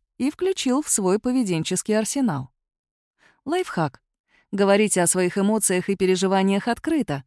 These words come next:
но вежливо и тактично. Пример. Мама отвечает сыну, с которым не может поиграть: "Мне грустно, что я не могу сейчас уделить тебе время, но мне нужно доварить суп.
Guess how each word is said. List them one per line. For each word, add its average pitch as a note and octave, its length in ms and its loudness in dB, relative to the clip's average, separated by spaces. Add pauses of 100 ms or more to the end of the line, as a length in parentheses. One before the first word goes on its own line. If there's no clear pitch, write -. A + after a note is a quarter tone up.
(160)
но G#3 240 2
вежливо D#3+ 480 -2
и D#4 60 -4
тактично. - 640 -6 (720)
Пример. B3+ 460 2 (720)
Мама F3+ 320 2
отвечает E3 500 -2
сыну, D#4+ 260 0
с - 60 -2
которым F#3+ 400 0
не G3 80 2
может F#3 300 0
поиграть: A3 560 -2 (640)
"Мне A3+ 240 2
грустно, B3+ 420 0
что - 160 -4
я F3+ 120 4
не F3+ 100 4
могу F3 300 2
сейчас A3+ 420 -2
уделить F#3 340 0
тебе G#3 240 2
время, D3+ 380 -2 (180)
но F#3+ 180 4
мне D#3+ 300 2
нужно C#4 320 2
доварить G3 380 2
суп. - 320 -2